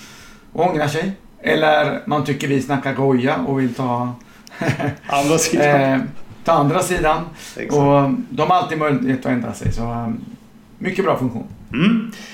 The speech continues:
Speaker 2: Då tar vi måndagsmatcherna, två stycken här innan vi ska ta Superettan lite snabbt och avrunda. Det blir Kalmar-Elfsborg då först. Eh, Kalmar som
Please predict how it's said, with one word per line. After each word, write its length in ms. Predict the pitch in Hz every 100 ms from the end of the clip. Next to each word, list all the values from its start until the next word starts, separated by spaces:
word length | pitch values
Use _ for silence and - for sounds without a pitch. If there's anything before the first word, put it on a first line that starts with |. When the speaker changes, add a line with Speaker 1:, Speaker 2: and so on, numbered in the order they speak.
| - -
Speaker 2:
Då 80 |
tar 120 | 180 233
vi 60 |
måndagsmatcherna, 840 | 226 202 175 170 170 156 - 135
två 200 | 131 190
stycken 360 | 185 170 170 147
här 200 | 139 135
innan 380 | 131 123 120 117
vi 380 | 113 110 107 104
ska 520 | - 110 104 98 98 104 -
ta 260 | 110 98 -
Superettan 520 | 123 - 147 - 151
lite 160 | -
snabbt 300 | - 101 -
och 240 | 107 - -
avrunda. 760 | 120 101 98 135 160 139 101 80 120
Det 100 | 139
blir 320 | 135 143 147
Kalmar-Elfsborg 1000 | - 151 151 143 147 175 175 175 175 156
då 180 | 139 127
först. 600 | - 117 92 - - -
Eh, 1000 | 101 92 82 - - - - - 117 113
Kalmar 340 | 156 156 170 160
som 340 | - 147 139